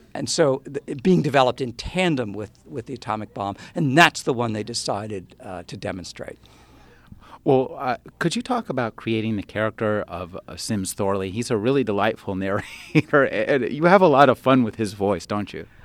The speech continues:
Speaker 1: I, I do. Um, I guess, uh, he includes a lot of myself, 'cause I could be pretty cheeky as he is. Uh,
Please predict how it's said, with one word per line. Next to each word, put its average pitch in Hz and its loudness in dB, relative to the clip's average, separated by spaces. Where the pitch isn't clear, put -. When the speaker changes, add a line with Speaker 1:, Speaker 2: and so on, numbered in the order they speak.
Speaker 1:
I, 247 6
I 247 8
do. 165 4
Um, 131 2
I 139 4
guess, 127 0
uh, 98 -6
he 113 -8
includes 123 -10
a 117 -4
lot 104 0
of 95 -10
myself, 110 0
'cause 107 -8
I 101 -2
could 101 -12
be 98 -8
pretty 95 -10
cheeky 107 -4
as 90 -6
he 90 -10
is. 78 -10
Uh, 123 6